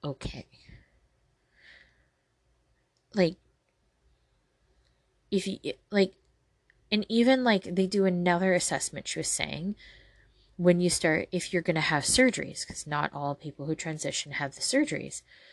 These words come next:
And I'm like, "That's, like, that's insane." Like, you're already going through all this pain, and it has nothing to do with, like, going through phys-, like, I mean, you do go through physical pain, but, like, it has nothing to do with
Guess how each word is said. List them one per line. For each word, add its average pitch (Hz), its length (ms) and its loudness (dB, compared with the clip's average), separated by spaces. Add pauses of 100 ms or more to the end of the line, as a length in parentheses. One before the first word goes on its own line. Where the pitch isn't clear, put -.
(400)
And 185 140 2
I'm 180 140 4
like, 160 480 0 (100)
"That's, 190 320 -4
like, - 640 -6 (180)
that's - 240 -10
insane." 226 560 -2 (180)
Like, - 380 -4
you're 214 220 2
already 226 500 4
going 180 340 2
through - 220 0
all 151 160 2
this 160 240 0
pain, 160 540 -4 (1200)
and 190 140 4
it - 80 2
has 190 260 2
nothing 185 320 -2
to 185 100 -2
do 156 200 -2
with, 147 400 -2 (640)
like, 156 200 -2
going 151 380 -6
through 151 240 -6
phys-, - 480 -6
like, 151 180 -8
I 143 40 -10
mean, 135 180 -8
you 139 80 -16
do 143 140 -10
go 139 140 -8
through 143 180 -10
physical 139 380 -8
pain, 147 420 -6 (920)
but, - 160 4
like, 180 440 4
it - 80 -12
has 190 240 -2
nothing 180 420 -4
to 175 160 -6
do 151 240 -4
with 143 380 -4